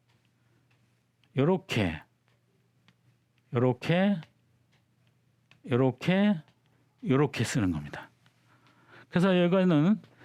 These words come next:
이게 거북이 얘기할 때는 귀가 되고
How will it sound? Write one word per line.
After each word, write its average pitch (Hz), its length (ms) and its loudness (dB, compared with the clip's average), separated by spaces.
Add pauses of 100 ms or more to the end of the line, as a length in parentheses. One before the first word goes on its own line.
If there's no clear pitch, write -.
(760)
이게 160 360 0 (2000)
거북이 180 580 0
얘기할 160 300 0
때는 127 420 0 (840)
귀가 165 340 0
되고 104 460 0